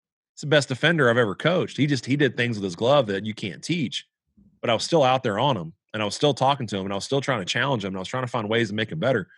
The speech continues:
We had the national pitcher of the year this year. He had a zero point zero zero E R A.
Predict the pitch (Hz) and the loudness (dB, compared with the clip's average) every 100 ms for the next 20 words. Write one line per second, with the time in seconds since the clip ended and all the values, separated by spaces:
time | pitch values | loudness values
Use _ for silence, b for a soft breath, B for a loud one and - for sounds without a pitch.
0 | b - 160 131 110 120 123 127 - 131 | b -2 0 2 2 0 0 -4 0 0
1 | 127 117 104 151 175 98 - 78 73 _ | 2 0 2 2 2 0 -2 -8 -12 _
2 | _ _ _ - 143 92 95 135 139 127 | _ _ _ -2 0 0 0 4 4 4
3 | 139 123 95 87 117 131 120 107 92 135 | 2 -2 -2 -2 0 2 2 2 0 0
4 | 117 98 87 107 110 98 95 123 76 | 2 0 0 0 0 2 2 2 0